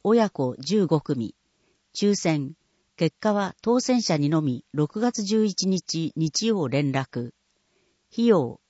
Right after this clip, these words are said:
無料。持ち物、汗拭きタオル、飲み物。二、七宝教室。花模様のキーホルダー作り。日時、六月二十四日土曜、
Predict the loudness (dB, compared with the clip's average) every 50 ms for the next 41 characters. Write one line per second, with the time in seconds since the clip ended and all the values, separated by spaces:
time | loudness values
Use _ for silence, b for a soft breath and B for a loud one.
0 | _ -2 0 2 2 4 4 4 4 2 -2 -4 -10 _ _ _ _ _ _ _
1 | _ _ _ _ -2 -2 0 0 0 0 2 2 0 0 -4 -6 -12 _ _ _
2 | _ _ _ _ _ _ -4 -4 -2 -2 -4 -4 -4 -6 -6 -4 0 2 2 4
3 | 4 2 0 0 -4 -6 -8 _ 0 0 2 2 2 2 2 2 0 0 -2 -6
4 | -12 _ _ _ _ _ _ _ _ _ _ _ _ _ _ _ _ _ _ _
5 | _ _ _ -2 0 0 0 -2 -6 _ _ _ _ _ _ _ _ _ -6 -4
6 | -4 -4 -2 _ 2 2 2 2 2 4 4 4 4 2 -2 -6 -6 -8 -8 -8
7 | -10 _ _ _ _ _ _ _ _ _ _ _ _ _ _ -4 0 2 2 4
8 | 4 6 6 6 6 6 4 4 2 0 -2 -2 0 0 2 2 4 2 4 4
9 | 4 4 4 2 0 -2 -4 -2 -2 -2 -2 -4 -10 -14 _ _ _ _ _ _
10 | _ _ _ _ _ _ _ _ _ -4 -2 -2 0 0 -2 -2 -2 -4 -6 -8
11 | -10 _ _ _ _ _ _ _ _ _ _ _ _ _ 0 0 0 2 2 2
12 | 2 2 2 2 2 2 2 2 2 2 2 2 0 -2 -4 -6 _ -6 -4 -4
13 | -4 -8 -12 _ -2 2 2 4 4 2 0 -2 -4